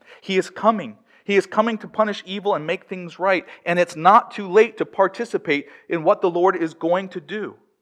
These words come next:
so that you could enjoy his presence. Look, look at the imagery here of the threshing floor. We have here the description of, of Jesus, the one who,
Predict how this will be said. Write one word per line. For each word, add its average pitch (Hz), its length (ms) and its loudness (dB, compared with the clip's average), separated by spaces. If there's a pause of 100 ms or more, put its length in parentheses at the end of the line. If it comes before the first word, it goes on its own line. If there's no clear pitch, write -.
(240)
so 180 140 0
that 185 160 2
you 196 100 -8
could 196 180 -2
enjoy 180 600 0
his 185 240 -10
presence. - 760 -8 (1900)
Look, 202 220 2
look 208 140 2
at 208 100 2
the 196 140 -10
imagery 175 400 -6
here 160 260 -2
of 143 300 -2 (160)
the 139 80 -16
threshing 131 500 -6
floor. 101 360 -18 (1500)
We 156 120 0
have 170 220 4
here 180 120 4
the 156 140 -2
description 165 760 -8
of, 135 400 -2
of 123 180 -2
Jesus, 147 600 -12 (460)
the 143 80 -4
one 160 260 4
who, 143 380 -8